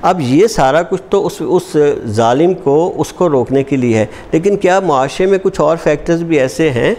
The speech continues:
जो इस तरफ लेके जा रहे हैं? उन factors के मतलब जब मुख्तलिफ factors किए जाएँ, उनकी बात की जाएगी, तो ये भी आएगा कि हमें मुआशरे में ऐसी चीज़ें जो इस तरफ provoke करती हैं उन्हें भी रोकना होगा। Drugs को रोकना होगा,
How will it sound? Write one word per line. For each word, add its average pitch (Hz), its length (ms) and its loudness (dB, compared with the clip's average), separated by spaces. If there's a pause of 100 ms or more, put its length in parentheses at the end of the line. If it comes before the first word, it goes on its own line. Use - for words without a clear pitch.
(400)
जो 165 100 4
इस 165 140 -2
तरफ 175 180 0
लेके 151 320 2
जा 135 200 2
रहे 131 140 0
हैं? 131 220 -4 (380)
उन 254 140 2
factors 160 500 0
के 160 120 -2
मतलब 139 540 -2
जब 143 160 0
मुख्तलिफ 147 480 -2
factors 135 340 -2
किए 110 320 -2
जाएँ, 104 260 -2
उनकी 135 260 0
बात 107 340 0
की 127 160 -2
जाएगी, 101 440 0 (280)
तो 165 60 2
ये 143 240 4
भी 196 180 0
आएगा 127 320 0
कि 160 140 -4
हमें 135 200 2
मुआशरे 113 500 0
में 135 180 0 (280)
ऐसी 143 280 0
चीज़ें 175 380 2
जो 170 100 2
इस 170 180 -2
तरफ 175 260 -2
provoke 175 480 0
करती 117 360 -4
हैं 92 220 -10 (400)
उन्हें 170 220 2
भी 151 80 2
रोकना 107 320 0
होगा। 90 260 -2
Drugs 127 440 -2
को 151 120 2
रोकना 143 340 0
होगा, 127 280 0